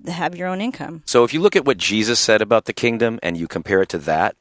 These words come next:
Speaker 2: there's this weird paradox. And the paradox is that it's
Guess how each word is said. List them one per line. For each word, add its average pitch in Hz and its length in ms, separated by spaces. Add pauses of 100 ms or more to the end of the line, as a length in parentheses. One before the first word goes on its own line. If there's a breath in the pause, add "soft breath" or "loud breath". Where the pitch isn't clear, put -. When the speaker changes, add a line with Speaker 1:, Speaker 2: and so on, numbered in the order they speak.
(440 soft breath)
Speaker 2:
there's 104 240
this 113 180
weird 110 200
paradox. - 500
And 87 80
the 87 60
paradox 98 540
is 85 340 (260 soft breath)
that 92 380 (640)
it's - 200